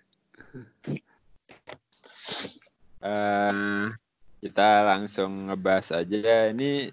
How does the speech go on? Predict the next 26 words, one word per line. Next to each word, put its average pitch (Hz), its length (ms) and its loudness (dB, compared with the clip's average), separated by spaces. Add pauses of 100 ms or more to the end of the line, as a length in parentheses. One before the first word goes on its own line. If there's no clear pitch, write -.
sebenarnya 123 640 0 (240)
mau 107 240 2
langsung 113 400 2
ngebahas 107 240 0
timnya 110 400 0
Mbah 117 240 0
nih. 92 240 -10 (240)
Stra-, - 240 -2
lebih 117 320 -2
ke 113 80 0
strateginya 101 800 -2
Mbah 101 320 -2
sih. 85 240 -4 (800)
Kayak, 87 640 2 (160)
ya, 95 320 2 (720)
kan 110 160 0
sebenarnya 113 400 0
Mbah 120 320 4
udah 110 160 6
mau 107 80 -2
nyiapin 107 480 0
nih 120 160 -2
untuk 98 160 -4
double 95 320 -2
game 95 320 0
week - 80 -18